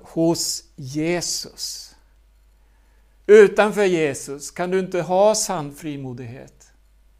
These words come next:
Men just i den här, att leva i den här relationen, i det här kärleksförhållandet till Jesus, det ger sann frimodighet.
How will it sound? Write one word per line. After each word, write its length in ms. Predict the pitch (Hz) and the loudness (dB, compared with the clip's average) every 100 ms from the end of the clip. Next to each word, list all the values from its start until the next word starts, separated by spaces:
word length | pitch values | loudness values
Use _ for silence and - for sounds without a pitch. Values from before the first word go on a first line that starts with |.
| _ _ _ _ _ _ _ _ _ _ _ _ _ | _ _ _ _ _ _ _ _ _ _ _ _ _
Men 220 | 170 160 - _ | -12 -12 -18 _
just 280 | - 175 170 | -8 -8 -4
i 80 | 175 | -4
den 120 | 175 | -4
här, 100 | 165 | -8
att 160 | 160 139 | -12 -6
leva 340 | 175 175 160 | -2 0 2
i 20 | 175 | 0
den 100 | 170 | 0
här 280 | 165 160 - - _ _ | -2 -2 -6 -20 _ _
relationen, 720 | - 156 165 - 156 165 156 | -4 -2 -2 -6 -6 -6 -6
i 20 | 156 | -6
det 120 | 160 | -4
här 140 | 151 | -6
kärleksförhållandet 1500 | 151 - 185 175 156 151 - 175 160 190 190 180 165 151 143 - | -6 -4 0 2 2 -2 -6 -8 -2 -2 0 -4 -4 -6 -8 -8
till 140 | 156 | -8
Jesus, 680 | 147 151 165 - 143 127 - | -4 -6 -6 -10 -14 -14 -16
det 580 | 160 156 165 170 143 - - | -10 -4 -2 -2 -4 -8 -18
ger 600 | 156 156 175 160 131 127 - | -8 -4 -2 -4 -6 -12 -16
sann 680 | - - 165 170 156 123 135 | -12 -8 -4 -4 -4 -10 -14
frimodighet. 1200 | - 160 151 139 135 135 143 165 165 - - | -10 -6 -6 -8 -8 -8 -10 -10 -12 -18 -20